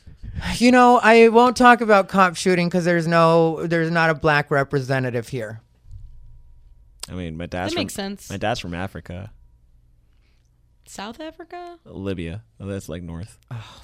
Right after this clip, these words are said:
Speaker 1: my God. <laughs> So tired of you. <laughs> Yeah. I, I, what is, what is your exact e-, ethnicity?
Speaker 2: My dad's full Arab, and then my mom's Spaniard and French.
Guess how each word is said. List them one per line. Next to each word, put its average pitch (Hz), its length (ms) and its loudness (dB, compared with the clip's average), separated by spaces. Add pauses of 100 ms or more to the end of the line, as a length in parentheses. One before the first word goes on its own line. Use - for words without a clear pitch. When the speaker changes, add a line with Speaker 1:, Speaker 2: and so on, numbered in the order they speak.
Speaker 1:
my - 60 -20 (160)
God. - 460 -20
<laughs> - 0 - (1040)
So - 180 -20 (120)
tired 120 420 -20
of 131 80 -20
you. 135 300 -18 (240)
<laughs> 277 1700 -2 (580)
Yeah. 208 320 6
I, 196 260 4 (160)
I, 233 40 4
what 269 280 6
is, 226 180 -4
what 214 600 -2
is 240 220 -2
your 180 200 0
exact 143 480 -4
e-, 143 160 -4 (120)
ethnicity? 131 760 -8 (120)
Speaker 2:
My 117 160 -2
dad's 127 280 2
full 123 280 -2
Arab, 120 420 -2
and 113 100 -6
then 110 120 -4
my 107 80 -4
mom's 104 320 -6
Spaniard 101 440 -6
and 87 120 -12
French. - 560 -8